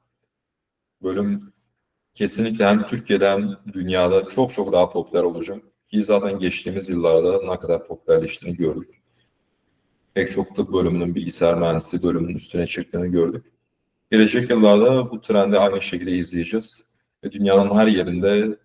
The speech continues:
binlerce, yüz binlerce yeni yapay zeka mühendisi öğrencisinin okullardan mezun olduğunu,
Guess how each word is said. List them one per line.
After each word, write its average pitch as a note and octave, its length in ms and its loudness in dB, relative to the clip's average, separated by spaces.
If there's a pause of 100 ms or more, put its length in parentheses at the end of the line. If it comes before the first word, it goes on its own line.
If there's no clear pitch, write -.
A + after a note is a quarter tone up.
(640)
binlerce, G2 600 0
yüz F2+ 360 -4
binlerce F2+ 420 -2
yeni E2+ 140 -2
yapay F2 320 2
zeka E2 320 -4
mühendisi D#2+ 760 -4
öğrencisinin E2 720 -2 (380)
okullardan F2 560 4
mezun E2 340 0
olduğunu, D#2+ 340 -4